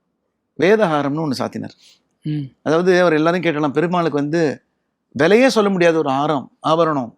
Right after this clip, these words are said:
Speaker 1: போடணும்னா என்ன, எல்லாரும் நவ-, நவரத்ன ஆபரணம்,
Speaker 2: ம்.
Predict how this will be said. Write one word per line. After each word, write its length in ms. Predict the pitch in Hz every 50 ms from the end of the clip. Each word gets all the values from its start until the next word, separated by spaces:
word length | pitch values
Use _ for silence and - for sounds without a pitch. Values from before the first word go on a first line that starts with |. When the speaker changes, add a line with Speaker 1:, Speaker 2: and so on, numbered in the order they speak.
| _ _
Speaker 1:
போடணும்னா 360 | 135 147 151 143 139 143 151
என்ன, 220 | 143 139 147 165 185
எல்லாரும் 300 | 185 180 175 170 170 175
நவ-, 300 | 170 165 165 156 139 - _ _ _ _ -
நவரத்ன 320 | 160 180 175 165 139 156 156
ஆபரணம், 640 | 147 147 143 147 143 143 147 147 143 127 - - _ _ _
Speaker 2:
ம். 340 | 185 156 151 147 143 135